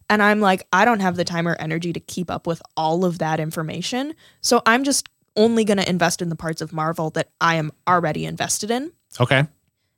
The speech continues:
Speaker 1: I'm doing the same thing with the Star Wars universe 'cause I
Speaker 2: There's so many.
Speaker 1: I have lost track and lost investment in
Speaker 2: Yeah.
Speaker 1: Star Wars, quite frankly. I,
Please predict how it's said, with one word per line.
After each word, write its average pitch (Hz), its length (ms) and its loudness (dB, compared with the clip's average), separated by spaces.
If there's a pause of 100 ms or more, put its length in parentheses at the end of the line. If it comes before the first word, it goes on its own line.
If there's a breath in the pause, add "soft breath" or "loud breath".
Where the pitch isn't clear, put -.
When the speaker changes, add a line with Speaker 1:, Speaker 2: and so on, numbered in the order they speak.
(140)
Speaker 1:
I'm 214 120 2
doing 233 140 6
the 226 80 2
same 208 240 2
thing 240 120 0
with 226 120 0
the 190 80 -2
Star 170 240 0
Wars 208 440 2
universe 233 520 0
'cause 190 300 0
I 180 480 2 (220 soft breath)
Speaker 2:
There's 107 220 0
so 95 180 2
many. 78 380 -6
Speaker 1:
I 214 440 6
have 214 360 2 (140)
lost 185 480 2
track 185 360 4
and 180 200 0
lost 160 260 -2
investment 151 560 -2 (140)
in 151 320 -6 (320)
Speaker 2:
Yeah. 101 100 -2
Speaker 1:
Star 151 220 0
Wars, 151 380 -2 (100)
quite 180 200 0
frankly. 175 440 0
I, 190 340 4